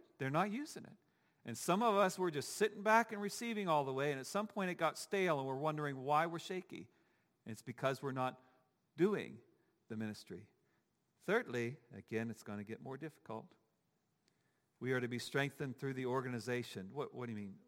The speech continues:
organization? I don't see the word organization in the Bible. I don't see the word Trinity in the Bible either, but I don't hear you complaining about that one.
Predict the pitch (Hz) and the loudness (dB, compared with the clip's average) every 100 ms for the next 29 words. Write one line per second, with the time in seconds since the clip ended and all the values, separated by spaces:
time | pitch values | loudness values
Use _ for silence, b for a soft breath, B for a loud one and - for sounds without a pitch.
0 | - 110 101 104 87 92 87 - - - | -10 -8 -6 -8 -8 -8 -8 -10 -16 -18
1 | _ _ _ _ _ _ _ - 113 - | _ _ _ _ _ _ _ -14 -14 -10
2 | 113 101 98 - 95 101 92 90 92 90 | -6 -4 -4 -4 -4 -4 -4 -6 -6 -8
3 | - 90 85 82 82 85 104 101 107 101 | -8 -10 -10 -10 -10 -10 -12 -14 -12 -12
4 | 90 87 - 135 147 98 87 87 87 85 | -10 -10 -10 -10 -8 -8 -8 -8 -8 -8
5 | - - 113 131 95 82 90 87 87 - | -10 -8 -6 -6 -8 -10 -10 -10 -12 -10
6 | 92 85 92 - 78 80 - - 95 101 | -10 -10 -14 -14 -16 -14 -16 -16 -14 -14
7 | - | -16